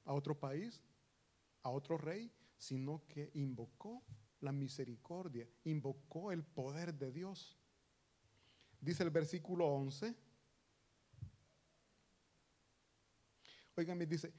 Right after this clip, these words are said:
"Y clamó Asa a Jehová, su Dios, y dijo:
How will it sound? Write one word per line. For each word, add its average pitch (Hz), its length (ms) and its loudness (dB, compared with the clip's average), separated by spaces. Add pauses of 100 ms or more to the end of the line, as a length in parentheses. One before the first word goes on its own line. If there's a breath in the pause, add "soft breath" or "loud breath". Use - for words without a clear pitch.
(100)
"Y 208 140 4
clamó 170 520 4
Asa 214 400 2
a 151 200 4
Jehová, 143 560 2 (680 soft breath)
su 151 280 2
Dios, 196 280 2
y 156 120 2
dijo: 180 440 0